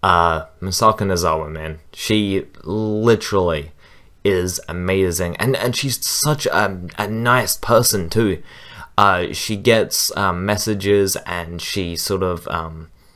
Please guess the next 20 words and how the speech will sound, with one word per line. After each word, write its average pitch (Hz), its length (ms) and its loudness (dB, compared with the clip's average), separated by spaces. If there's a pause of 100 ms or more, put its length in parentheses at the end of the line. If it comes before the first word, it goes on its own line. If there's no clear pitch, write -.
(340)
y-, 120 80 2
you 110 240 2
know, 85 300 -4 (340)
uh, 87 140 -2
sends 104 360 -2
messages 95 540 0
over 95 260 2
to, 92 160 -2
like, 85 380 -2 (320)
kids 95 500 0
in 87 100 -4
Japan. 87 480 -6
Like, 104 160 0
she's 127 280 0
just - 240 0
a 101 40 0
very, 101 440 2 (680)
uh, 87 200 -4
sweet 104 520 0
and 82 160 -8